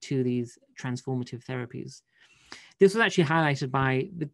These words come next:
Commissioner Gottlieb of the F D A. So this is, uh, or he recently resigned, I think, in the last year, but Commissioner Gottlieb of the F D A is kind of the, the most senior person within the U S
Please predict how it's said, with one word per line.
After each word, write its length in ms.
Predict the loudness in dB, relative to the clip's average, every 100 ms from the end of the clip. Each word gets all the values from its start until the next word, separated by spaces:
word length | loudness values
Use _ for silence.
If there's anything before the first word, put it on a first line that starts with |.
| _
Commissioner 360 | -2 -2 0 -2
Gottlieb 420 | -2 -2 -4 -4
of 100 | -4
the 140 | -4 -4
F 140 | -6
D 120 | -4 -4
A. 140 | -4
So 140 | -6 -6
this 220 | -6 -4
is, 280 | -4 -4 -8 -20 -20 _
uh, 200 | -4 -2 0
or 140 | 0
he 120 | 2
recently 360 | 2 2 0 -2
resigned, 340 | -2 0 -2
I 40 | -4
think, 160 | -6
in 60 | -6
the 100 | -6
last 320 | -6 -8 -4
year, 200 | -4 -4 -8
but 120 | -8
Commissioner 380 | -4 -2 -2 -4
Gottlieb 440 | -4 -4 -4 -4
of 100 | -4
the 100 | -4
F 140 | -4 -4
D 140 | -2
A 120 | -2
is 160 | -2 -6 -16 -18 -6
kind 100 | -4
of 60 |
the, 160 | -2 0
the 100 | 0
most 200 | 0 2
senior 260 | 2 2 0
person 480 | -2 -2 -4 -4
within 240 | -2 -2 0
the 80 | 0
U 180 | 2
S 300 | 0 -4 -12